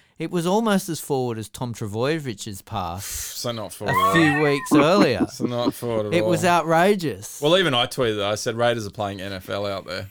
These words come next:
Speaker 1: <laughs> So, Ricky is, I, I'm not, I'm, I'm, I said this today on Twitter.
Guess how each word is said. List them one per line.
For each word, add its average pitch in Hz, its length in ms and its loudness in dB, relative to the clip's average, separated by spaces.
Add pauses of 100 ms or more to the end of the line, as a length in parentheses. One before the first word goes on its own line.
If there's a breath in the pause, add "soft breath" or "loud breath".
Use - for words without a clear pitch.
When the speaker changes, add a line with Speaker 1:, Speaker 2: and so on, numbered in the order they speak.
(140)
Speaker 1:
<laughs> 196 300 -8
So, 123 580 -2 (520 loud breath)
Ricky 139 420 -4
is, 101 380 -6
I, 170 480 2 (380)
I'm 254 440 -2
not, 233 300 0
I'm, 233 420 0
I'm, 202 420 0 (360 soft breath)
I 160 100 -2
said 196 300 -4
this 180 300 -6 (100)
today 127 540 -2 (460 soft breath)
on 127 160 -2
Twitter. 117 500 -2